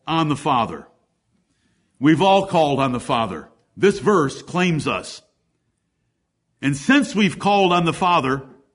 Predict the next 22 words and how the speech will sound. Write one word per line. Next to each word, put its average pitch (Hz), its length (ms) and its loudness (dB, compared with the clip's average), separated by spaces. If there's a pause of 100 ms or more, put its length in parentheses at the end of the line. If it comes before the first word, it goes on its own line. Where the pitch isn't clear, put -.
(500)
we 143 140 2
better 190 200 2
remember 175 380 4
that 151 120 0
he 175 100 0
doesn't 170 320 0
respect 165 520 -4
persons. 117 640 -4 (460)
Who 214 180 4
without 190 600 2 (180)
respect 190 560 -2
of 165 140 -2
persons. 135 580 -2 (340)
This 269 240 0
is 190 140 0
a 170 60 -2
character 226 520 0
trait 160 440 -2 (280)
of 170 140 0
a 175 60 2
great 208 360 0
leader. 202 380 0